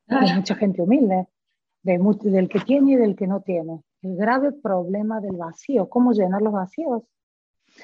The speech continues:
Speaker 1: Hay gente que dice, "Me va bárbaro económicamente, tengo unos hijos divinos, un matrimonio perfecto, una casa soñada, el viajecito, el autito, pero tengo vacíos".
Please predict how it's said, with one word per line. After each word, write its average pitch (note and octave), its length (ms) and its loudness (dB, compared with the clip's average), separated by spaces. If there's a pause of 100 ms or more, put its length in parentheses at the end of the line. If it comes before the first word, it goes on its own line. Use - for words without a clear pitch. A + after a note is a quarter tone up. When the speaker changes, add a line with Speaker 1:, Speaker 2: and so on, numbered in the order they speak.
(140)
Speaker 1:
Hay C#4 140 2
gente D4+ 280 2
que B3+ 80 4
dice, C4 220 2
"Me A#3+ 140 6
va C4 120 4
bárbaro C#4+ 520 0
económicamente, A3 1040 -6 (240)
tengo C4+ 160 -8
unos A3 140 0
hijos C4+ 320 0 (400)
divinos, B3 340 2
un A#3+ 60 6
matrimonio A3 520 0 (120)
perfecto, A3+ 540 -4
una F#3 180 0
casa A3 240 -2
soñada, B3+ 560 0
el G#3 100 0
viajecito, G#3+ 640 -4
el A3 80 0
autito, G3+ 420 -6
pero G3+ 160 -16
tengo A3 200 -10
vacíos". E3+ 680 -6